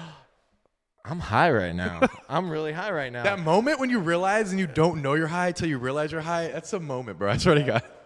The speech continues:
Speaker 1: And I was like, "Oh, no." And so then I
Speaker 2: Oh
Speaker 1: got
Speaker 2: my
Speaker 1: real
Speaker 2: God.
Speaker 1: quiet on, on that. I'm like, "Shoot, okay,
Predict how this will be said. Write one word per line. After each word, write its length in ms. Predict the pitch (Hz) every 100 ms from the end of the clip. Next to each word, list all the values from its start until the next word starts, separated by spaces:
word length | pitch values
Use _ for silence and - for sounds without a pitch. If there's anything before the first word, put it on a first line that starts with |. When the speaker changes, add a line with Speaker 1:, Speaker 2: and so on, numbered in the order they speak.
| - - - _ _ -
Speaker 1:
And 140 | 160
I 120 | 151 143
was 100 | 127
like, 300 | 123 - -
"Oh, 220 | 151 123
no." 500 | 107 127 143 107 87 -
And 120 | 123
so 140 | 147 147
then 220 | 165 156
I 100 | 143
Speaker 2:
Oh 40 |
Speaker 1:
got 120 | 120 113
Speaker 2:
my 40 |
Speaker 1:
real 200 | 147 170
Speaker 2:
God. 40 | 175
Speaker 1:
quiet 280 | 185 156
on, 180 | 147 156
on 240 | 196 175 160
that. 180 | 156 147
I'm 80 | 131
like, 200 | 117 -
"Shoot, 320 | 160 147 107
okay, 340 | 120 120 110